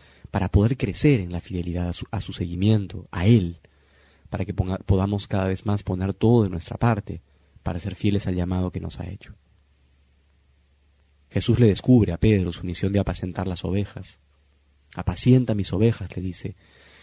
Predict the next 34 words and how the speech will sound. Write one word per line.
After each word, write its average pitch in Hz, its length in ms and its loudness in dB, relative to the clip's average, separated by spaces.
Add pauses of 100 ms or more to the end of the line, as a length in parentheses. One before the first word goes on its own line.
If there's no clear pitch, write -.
(220)
"ahora 110 480 4 (280)
te 101 100 0
vas 101 200 0
a 120 40 -2
ceñir 104 680 -4 (1300)
y 113 180 4
otro 92 500 6
te 90 100 -6
llevará 90 340 -4
por 98 200 0
delante. 92 540 -6 (1160)
Cuando 101 240 0
eras 117 180 2
joven", 110 440 6
le 87 60 -6
dice 92 440 -6
más 92 220 -6
bien 101 380 0 (120)
Jesús - 400 -6
a 92 80 -4
Pedro, 95 340 2
"tú 117 120 0
mismo 135 360 0
te 117 120 0
ceñías 107 500 -2
e 90 40 0
ibas 107 200 2
donde 98 240 -2
querías, 101 400 0
pero 90 160 2
ahora 117 220 4
otro 139 240 4
te 110 100 -4
ceñirá 101 500 -4